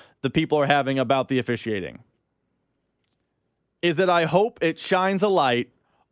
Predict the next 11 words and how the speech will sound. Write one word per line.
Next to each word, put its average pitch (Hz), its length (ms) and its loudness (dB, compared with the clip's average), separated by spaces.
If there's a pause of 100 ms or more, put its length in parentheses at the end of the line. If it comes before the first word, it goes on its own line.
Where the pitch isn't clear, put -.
on 147 240 0
the 143 160 -4
biggest 196 600 -2
problem 175 520 0
the 143 180 -2
N 165 160 0
F 165 200 -2
L 151 240 2
had 135 460 2 (100)
this 110 540 -4
year. 104 380 -8